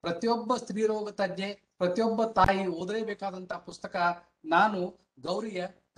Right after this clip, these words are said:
ಗರ್ಭಕೋಶ" ಅಂತಕ್ಕಂಥದ್ದು. ಆಮೇಲೆ ಅವರು ಬಹಳ ಹಾಸ್ಯ ಪ್ರಜ್ಞೆ ಬ-, ಇಂದ ಇದ್ದಂಥವ್ರು. ಆಸ್ಪತ್ರೆಯಲ್ಲಿ ಹಾಸ್ಯ, ಹಳಿ ತಪ್ಪಿದ ಹೆರಿಗೆ, ಏಡ್ಸ್, ಶಿಶು ಆರೋಗ್ಯ, ಮಹಿಳಾ ಆರೋಗ್ಯ, ಹೀಗೆ ಮೂವತ್ತಕ್ಕೂ ಹೆಚ್ಚು ಕೃತಿಗಳನ್ನು ಬರೆದಂತ ಡಾಕ್ಟರ್ ಲೀಲಾವತಿ ದೇವದಾಸ್ ಅವರು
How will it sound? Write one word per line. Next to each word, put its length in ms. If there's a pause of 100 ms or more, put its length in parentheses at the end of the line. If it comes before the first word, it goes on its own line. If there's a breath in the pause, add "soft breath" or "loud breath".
ಗರ್ಭಕೋಶ" 480
ಅಂತಕ್ಕಂಥದ್ದು. 760 (380)
ಆಮೇಲೆ 260
ಅವರು 160
ಬಹಳ 260
ಹಾಸ್ಯ 340
ಪ್ರಜ್ಞೆ 680 (220)
ಬ-, 100
ಇಂದ 220
ಇದ್ದಂಥವ್ರು. 920
ಆಸ್ಪತ್ರೆಯಲ್ಲಿ 720
ಹಾಸ್ಯ, 380 (460)
ಹಳಿ 140
ತಪ್ಪಿದ 380
ಹೆರಿಗೆ, 560 (240)
ಏಡ್ಸ್, 460 (220)
ಶಿಶು 300
ಆರೋಗ್ಯ, 540 (300)
ಮಹಿಳಾ 240
ಆರೋಗ್ಯ, 420
ಹೀಗೆ 300
ಮೂವತ್ತಕ್ಕೂ 680
ಹೆಚ್ಚು 380
ಕೃತಿಗಳನ್ನು 500
ಬರೆದಂತ 380 (560)
ಡಾಕ್ಟರ್ 280
ಲೀಲಾವತಿ 580
ದೇವದಾಸ್ 360
ಅವರು 380